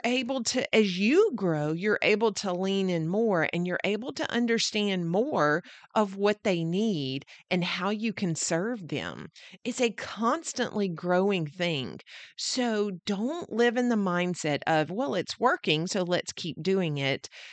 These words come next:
Live in the mindset of, "Oh, this is really good, but how can I make it better?" <laughs> Always reevaluate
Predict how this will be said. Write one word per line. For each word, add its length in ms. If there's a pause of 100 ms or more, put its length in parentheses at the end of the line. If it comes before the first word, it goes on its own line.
(460)
Live 320
in 140
the 80
mindset 720
of, 320 (180)
"Oh, 480 (260)
this 220
is 220
really 260
good, 480
but 160
how 260
can 200
I 100
make 300
it 260
better?" 520 (140)
<laughs> 120
Always 680
reevaluate 960